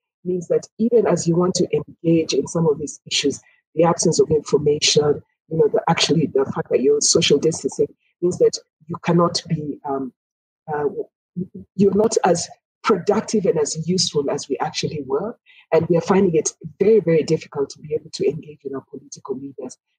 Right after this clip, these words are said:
because they've been completely detached. And whereas, you know, the country had a very thriving opposition, um, we've seen that completely going down. And we're seeing an authoritarian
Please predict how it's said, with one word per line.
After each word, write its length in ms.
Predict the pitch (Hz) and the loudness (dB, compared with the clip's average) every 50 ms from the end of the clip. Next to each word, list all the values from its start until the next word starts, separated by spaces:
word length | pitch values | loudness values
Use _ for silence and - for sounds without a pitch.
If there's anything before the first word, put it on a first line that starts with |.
| _ | _
because 340 | - - _ - 180 165 127 | -20 -20 _ -6 -6 -4 -2
they've 200 | - 165 156 - - _ - | -2 -2 -4 -4 -8 _ -10
been 200 | 151 - 170 - _ _ _ - | -8 -8 -8 -12 _ _ _ -4
completely 440 | - 220 202 - - 220 - - 175 | -2 -2 0 2 2 2 2 2 -2
detached. 640 | 127 - 147 - - 185 139 113 - - - - - - _ _ _ _ _ _ - | -2 -4 -6 -4 -2 -2 -2 0 -2 -4 -6 -6 -10 -14 _ _ _ _ _ _ 2
And 260 | 156 170 156 135 - | 2 2 2 2 2
whereas, 420 | 190 196 214 233 220 190 190 - - | 2 4 6 6 4 4 2 0 0
you 140 | 185 180 175 | 0 0 2
know, 160 | 180 175 170 | 2 0 0
the 100 | 165 160 | 0 0
country 340 | - - 185 190 - 185 180 | 0 0 0 0 2 2 0
had 180 | 147 160 - | 2 2 0
a 40 | 156 | 0
very 240 | 135 151 175 180 170 175 - _ - | 0 2 2 2 0 -2 -6 _ -6
thriving 720 | - 180 175 170 190 185 185 196 196 175 160 151 151 143 - - _ _ _ - | -2 0 2 4 4 4 4 4 4 4 4 2 2 -2 -8 -12 _ _ _ -12
opposition, 720 | 165 - 160 - - 170 175 170 - - 139 135 135 131 - _ _ _ _ _ - | -6 -4 -4 -2 0 0 0 2 2 4 4 4 2 0 -4 _ _ _ _ _ -4
um, 220 | 147 147 143 - 156 | -4 -4 -4 -2 -2
we've 200 | 175 156 151 - | -2 -2 -2 -2
seen 360 | - - - 190 185 185 180 | -4 -2 0 0 2 2 2
that 240 | 165 156 156 156 - - - _ _ _ _ _ - | 2 0 0 0 -4 -8 -16 _ _ _ _ _ -8
completely 540 | - 165 143 - - - 196 202 - 202 175 | -6 -6 -6 -4 0 0 0 0 0 -2 -2
going 300 | 160 165 165 160 160 160 | 0 2 2 2 2 2
down. 340 | - 143 143 165 196 226 240 - _ _ _ - | 0 0 0 0 0 -2 -2 -6 _ _ _ -6
And 100 | 143 151 | -2 0
we're 100 | 151 - | 0 0
seeing 240 | - - 190 175 160 | 0 0 0 0 2
an 100 | - - | 0 0
authoritarian 880 | - - - - - - - _ _ - 185 175 170 170 160 143 | -2 -6 -8 -10 -10 -10 -10 _ _ -2 0 2 2 2 2 2